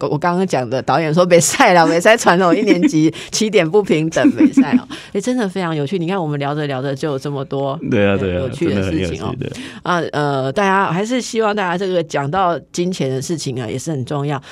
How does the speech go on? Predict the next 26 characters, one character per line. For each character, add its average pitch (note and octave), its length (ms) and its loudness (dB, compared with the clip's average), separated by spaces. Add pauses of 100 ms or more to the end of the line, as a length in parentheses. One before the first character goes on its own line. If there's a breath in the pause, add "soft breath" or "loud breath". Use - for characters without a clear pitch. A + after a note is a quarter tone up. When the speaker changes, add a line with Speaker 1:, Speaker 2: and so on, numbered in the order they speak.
(120)
Speaker 1:
如 A3 160 2
果 A#3 80 0 (140)
没 C3+ 300 -4
有 C3 300 -2 (280 soft breath)
看 E3 180 -2
片 D3+ 380 -6
的 C#2+ 180 -12
人， - 320 -14 (320 soft breath)
就 G3+ 160 0
没 C#3+ 140 -4
有 C3 60 -6
办 C3+ 220 -6
法 - 220 -12
拍 A#2 220 -8
片 G2+ 340 -8
了 G#1+ 80 -16
哈。 B2+ 260 -10 (180)
Speaker 2:
<laughs> C3 180 6
Speaker 1:
导 - 100 2
演 F#3 160 0
说 F3 220 -4
真 E3 240 -4
的 C#3+ 140 -8
哈， A#2+ 220 -8 (300 soft breath)
纪 B3 160 -2
录 G#3+ 260 0